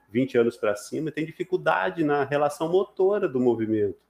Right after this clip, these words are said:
E a gente vê cada vez mais fora, até mesmo da academia, pessoas correndo de forma errada, padrão errado, porque não estão acostumadas, dentro, criadas agora dentro de apartamento, muito medo, cada vez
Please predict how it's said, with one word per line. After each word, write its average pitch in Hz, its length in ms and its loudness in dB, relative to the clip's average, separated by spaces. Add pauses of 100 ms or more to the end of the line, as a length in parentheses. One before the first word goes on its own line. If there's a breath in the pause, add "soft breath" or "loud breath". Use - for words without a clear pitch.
(480 loud breath)
E 135 40 8
a 123 40 8
gente 156 180 4
vê 160 100 -2
cada 160 220 2
vez 160 220 -2
mais 156 280 2
fora, 160 280 2
até 190 180 -2
mesmo 202 320 0
da 185 80 0
academia, 170 420 0
pessoas 165 360 -4
correndo 135 480 0
de 127 100 -10
forma 127 340 2
errada, 139 420 0
padrão 120 440 2
errado, 127 380 2
porque 147 180 -8
não 196 100 0
estão 190 160 -2
acostumadas, 180 680 -2
dentro, 135 220 -2
criadas 127 360 0
agora 120 320 4
dentro 117 160 0
de 120 60 -2
apartamento, 131 680 -2
muito 113 320 -6
medo, 131 460 2 (320 loud breath)
cada 131 200 4
vez 135 360 0